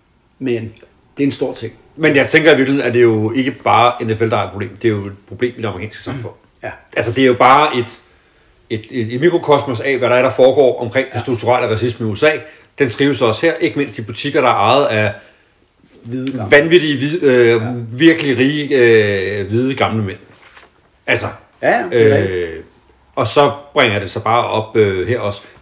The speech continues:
Speaker 2: Det gør det ikke i orden. Det er ikke, fordi jeg skal argumentere
Speaker 1: Nej.
Speaker 2: for, at det er okay.
Speaker 1: Nej.
Speaker 2: Selvfølgelig skal det gøre det ordentligt, men man kan sige,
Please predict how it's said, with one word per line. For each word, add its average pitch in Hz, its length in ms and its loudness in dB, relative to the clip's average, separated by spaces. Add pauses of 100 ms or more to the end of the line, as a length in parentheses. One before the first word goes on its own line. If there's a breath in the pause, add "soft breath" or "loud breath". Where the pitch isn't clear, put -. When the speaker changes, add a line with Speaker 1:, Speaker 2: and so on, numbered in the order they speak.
Speaker 2:
Det 175 120 -6
gør 175 60 6
det 147 100 6
ikke 165 200 -2
i - 60 -14
orden. 170 320 0
Det 131 60 -12
er 147 40 -4
ikke, 143 120 -4
fordi 143 180 -8
jeg 143 80 -2
skal 139 100 -2
argumentere 107 420 -2
Speaker 1:
Nej. - 80 -8
Speaker 2:
for, 123 80 -8
at 110 60 -6
det 123 80 -2
er 107 40 -2
okay. 147 280 -4 (180)
Speaker 1:
Nej. 95 100 -14 (140)
Speaker 2:
Selvfølgelig 175 340 4
skal 151 100 0
det 110 60 -4
gøre 120 140 4
det 117 60 2
ordentligt, 131 200 -4
men 131 120 0
man 131 100 0
kan 123 100 -6
sige, 117 320 -4